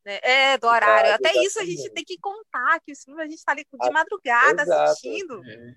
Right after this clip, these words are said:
Speaker 2: Exatamente, né? E aí a gente pensa, é, "Meu Deus, a gente tinha que esperar o dia e o horário pra assistir um filme, e hoje não. Depois que ele foi lançado, a gente pode controlar tudo isso."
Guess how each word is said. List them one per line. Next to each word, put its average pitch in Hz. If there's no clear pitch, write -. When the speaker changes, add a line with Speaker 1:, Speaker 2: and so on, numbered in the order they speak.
Speaker 2:
Exatamente, 147
né? 127
E 135
aí 131
a 131
gente 131
pensa, 123
é, 127
"Meu 160
Deus, 151
a 139
gente 135
tinha 147
que -
esperar 139
o 185
dia 151
e 127
o 135
horário 165
pra 160
assistir 151
um -
filme, 147
e 143
hoje 160
não. 139
Depois 123
que -
ele 208
foi 156
lançado, 127
a 170
gente 156
pode 147
controlar 160
tudo 185
isso." 135